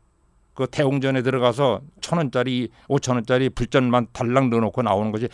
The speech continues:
삼사순례가 아니라는 거, 이거 명심하십시오. 그리고 이제 우리 불자들이 휴게소에서 술을 먹고 그 삼사순례 갔다 오는 그 차를 명패 붙여놓고서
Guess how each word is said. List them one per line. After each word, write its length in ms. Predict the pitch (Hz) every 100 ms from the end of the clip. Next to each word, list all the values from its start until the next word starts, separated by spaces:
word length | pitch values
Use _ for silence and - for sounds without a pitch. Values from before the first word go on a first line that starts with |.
| -
삼사순례가 720 | - 170 139 98 110 113 107
아니라는 340 | 113 117 131
거, 160 | 131 95 _ _ _ _ _ _ _ _ -
이거 140 | 139
명심하십시오. 680 | 127 131 110 123 90 - - - _ _ _ _ _ _ _
그리고 300 | - 110 113
이제 300 | 104 110 95 - - -
우리 140 | 117
불자들이 500 | - 113 113 104 110
휴게소에서 800 | - 190 185 104 101 92 110 85 _ _ _ _ _ _ _
술을 300 | - - 180
먹고 440 | 127 104 120 101
그 280 | 87 104 98 98
삼사순례 640 | - 170 147 110 117 110
갔다 240 | 107 -
오는 300 | 110 104 101
그 140 | 92 -
차를 320 | - 151 101 - - - _ _ _ _ -
명패 320 | 135 110 127
붙여놓고서 760 | 120 - 123 104 110 120 92